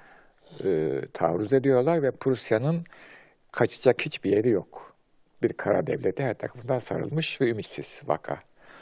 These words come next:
Bu sırada sağlığı gayet yerinde olan Rus çarı pat diye ölüyor. Yerine geçen çar Prusya yanlısı.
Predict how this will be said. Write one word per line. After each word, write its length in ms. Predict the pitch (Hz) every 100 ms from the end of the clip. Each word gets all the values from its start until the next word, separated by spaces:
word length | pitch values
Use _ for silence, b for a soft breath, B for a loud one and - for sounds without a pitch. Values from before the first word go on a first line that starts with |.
| B B B -
Bu 80 | 202
sırada 520 | - 117 185 143 185
sağlığı 640 | - - 170 160 139 120 107
gayet 380 | 156 127 95
yerinde 300 | 104 98 98
olan 220 | 92 92 90
Rus 200 | 127 -
çarı 260 | 90 113
pat 240 | - - - -
diye 140 | 107
ölüyor. 300 | 95 90 71 - _ _ _ _ _ _ _ _ _ - B B B B
Yerine 280 | 113 151 196
geçen 340 | 160 - 131
çar 240 | 127 185 202
Prusya 380 | - 139 -
yanlısı. 520 | 92 90 82 78 -